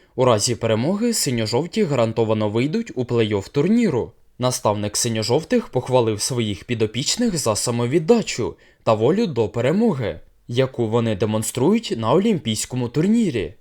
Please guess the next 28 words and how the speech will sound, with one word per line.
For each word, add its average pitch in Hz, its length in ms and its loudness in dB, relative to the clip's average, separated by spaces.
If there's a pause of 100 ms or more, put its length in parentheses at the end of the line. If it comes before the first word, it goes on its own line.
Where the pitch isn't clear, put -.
(260)
Ротань 117 440 0
заявив, 123 600 0 (180)
що - 220 0
в 113 80 -4
його 123 280 -2
команді 123 520 -2
працюють 123 560 -4
професіонали, 127 960 0 (280)
які 120 320 0
знають, 156 460 -2
як 117 280 -2
досягти 113 480 -4
успіху. 117 720 -4 (320)
Головний 123 560 0
тренер 107 380 0
збірної 117 600 -2
України 113 600 -2
вважає, 135 720 0 (260)
що 127 200 -2
національний 113 760 0
менталітет 113 760 -2
часто 120 380 -2
працює 127 500 2
не 226 140 0
на 131 120 -2
користь 151 440 -2
позитивних 117 600 -2
результатів. 127 760 -2